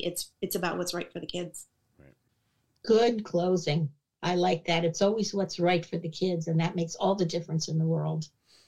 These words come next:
Speaker 3: And thank you for allowing us to express our opinions about some of these topics, 'cause they're pretty hot button topics for some of us. So
Speaker 2: yeah, that, that's kind of one of the reasons. I mean, the, the whole reason why I started this podcast is just to kind of add context to things and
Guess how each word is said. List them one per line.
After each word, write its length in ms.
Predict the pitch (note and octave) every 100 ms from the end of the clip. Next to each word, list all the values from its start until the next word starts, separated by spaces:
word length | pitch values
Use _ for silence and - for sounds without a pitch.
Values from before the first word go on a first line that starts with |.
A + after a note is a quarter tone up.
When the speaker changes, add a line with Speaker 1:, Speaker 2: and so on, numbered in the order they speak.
| _ _ _ _ _ _ - -
Speaker 3:
And 160 | F#3
thank 240 | A3 A3+ A3
you 140 | F#3+
for 180 | F#3+ F#3+
allowing 500 | F3+ F3+ F#3 F3+ F3
us 180 | E3 -
to 280 | - F3
express 500 | D#3 D#3 - F3+ E3
our 180 | F#3 E3+
opinions 520 | E3+ - F#3+ F#3 F3
about 320 | E3 E3 D#3 D#3
some 160 | F#3
of 80 | F3
these 240 | E3+ D#3+
topics, 460 | F#3 F3 - D#3+ -
'cause 180 | F#3 E3
they're 80 | F3+
pretty 240 | C4 B3
hot 300 | A3 G#3 G#3
button 240 | A3 F#3+
topics 440 | F3+ F#3 F#3+ D#3+ -
for 140 | F#3
some 220 | E3+ E3+
of 100 | E3+
us. 180 | D3+ D3+
So 360 | - D#3 D#3 D3+ _
Speaker 2:
yeah, 420 | A#2 A#2 G#2+ G2 F#2 - - -
that, 160 | G2 F#2
that's 360 | A2+ A2+ - -
kind 220 | B2 A#2
of 180 | G2 -
one 140 | F2+
of 40 |
the 80 | E2+
reasons. 340 | D#2 D2+ D#2 D#2+
I 60 |
mean, 180 | D#2+ D#2+
the, 120 | E2 D#2+
the 120 | E2+
whole 400 | E2 E2 D2+ D2 - _ _
reason 280 | F2 E2 E2
why 160 | D#2
I 20 | D2
started 340 | - D#2+ D2+
this 220 | D2+ - _ _ _
podcast 420 | D#2 D2 D2+ D2+ D#2+
is 60 |
just 220 | - -
to 40 | E2+
kind 220 | - D2+
of 100 | D2 -
add 240 | D#2 D2+
context 460 | - D#2 - D#2 -
to 40 |
things 380 | D2+ D2 D2 D2
and 260 | D2 D2